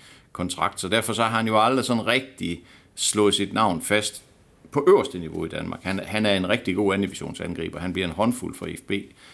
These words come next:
fredag aften. Det er der slet ikke nogen tvivl om. Altså, han kan lave mål ud af ingenting, den dreng der.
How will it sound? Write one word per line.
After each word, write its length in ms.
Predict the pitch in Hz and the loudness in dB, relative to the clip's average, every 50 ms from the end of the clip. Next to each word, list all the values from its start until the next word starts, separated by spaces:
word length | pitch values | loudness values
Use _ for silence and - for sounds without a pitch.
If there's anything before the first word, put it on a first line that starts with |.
| - - | -16 -4
fredag 300 | - 104 101 78 71 76 | 0 0 0 0 0 -2
aften. 240 | 87 - - - | -4 -6 -6 -6
Det 60 | 82 87 | -4 -4
er 40 | |
der 40 | 80 | -4
slet 180 | - - 113 117 | -4 -2 -2 -2
ikke 160 | 117 - - | -2 -2 -4
nogen 160 | 85 82 80 | -4 -4 -4
tvivl 260 | 80 - 85 85 50 | -4 -6 -6 -6 -6
om. 140 | 50 - 80 | -6 -6 -6
Altså, 220 | - - - - 71 | -8 -8 -8 -10 -10
han 100 | 82 90 | -8 -6
kan 80 | 92 | -4
lave 120 | 95 98 98 | -2 0 0
mål 240 | 101 107 101 90 | 2 2 2 2
ud 100 | 90 92 | 2 0
af 60 | 87 85 | 0 -2
ingenting, 340 | 95 101 - - 82 80 | -2 -4 -6 -8 -10 -10
den 140 | - - 80 | -10 -10 -8
dreng 240 | - 50 - - - | -8 -8 -8 -8 -10
der. 120 | - - | -12 -12